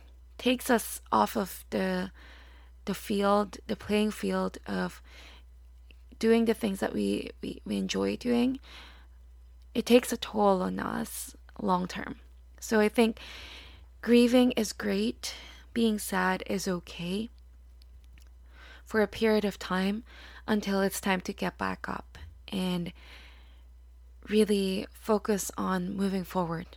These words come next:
because whoever it is that you lost or whatever it is that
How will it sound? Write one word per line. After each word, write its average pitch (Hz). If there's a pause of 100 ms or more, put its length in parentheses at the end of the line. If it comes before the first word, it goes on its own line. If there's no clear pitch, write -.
(100)
because 190 (720)
whoever 226
it 226
is 214
that -
you 208
lost 185
or 185 (1160)
whatever 208
it 214
is 196
that 190